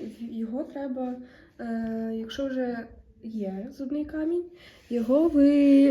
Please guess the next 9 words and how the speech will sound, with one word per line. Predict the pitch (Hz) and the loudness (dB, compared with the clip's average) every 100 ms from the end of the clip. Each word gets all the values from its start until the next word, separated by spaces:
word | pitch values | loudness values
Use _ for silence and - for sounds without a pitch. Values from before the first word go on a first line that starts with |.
| 240 - | 4 2
е, | 226 226 220 | 4 6 4
вже | 226 233 247 254 | 4 2 4 4
маєте | 226 233 254 247 226 | 4 4 2 2 0
відчищати, | 220 - 220 - 226 240 233 226 - - - - - - - | 0 -2 -4 0 0 2 0 -2 -4 -16 -16 -18 -18 -16 -8
е, | 233 226 | -4 -2
у | - 247 240 247 240 | 0 4 6 8 8
ветеринара | 233 233 226 247 330 349 330 339 - - _ _ _ _ _ _ | 4 2 4 4 6 6 6 4 -2 -20 _ _ _ _ _ _
при | 254 247 240 | 6 8 8
анестезії. | 226 226 - 240 240 302 320 | 4 2 2 2 6 8 8